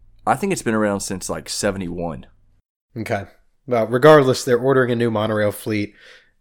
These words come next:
Speaker 2: We've, we've discussed a couple of times the problems that the monorails have been having.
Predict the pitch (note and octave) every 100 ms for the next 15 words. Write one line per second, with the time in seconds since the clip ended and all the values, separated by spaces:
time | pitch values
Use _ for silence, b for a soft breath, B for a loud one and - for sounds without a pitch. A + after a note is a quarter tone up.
0 | _ A#2 B2+ B2 - C3+ C#3 B2 A#2 -
1 | A#2+ - B2+ B2 B2+ A2 - A#2 A2 G#2+
2 | G#2 - b b b b _ _ _ _
3 | - A#2 B2+ A#2+ B2+ G#2+ A#2+ A#2 G#2+ A2
4 | G#2+ G#2+ G#2 A2 G#2+ F#2+ G2 G#2 G#2+ G2+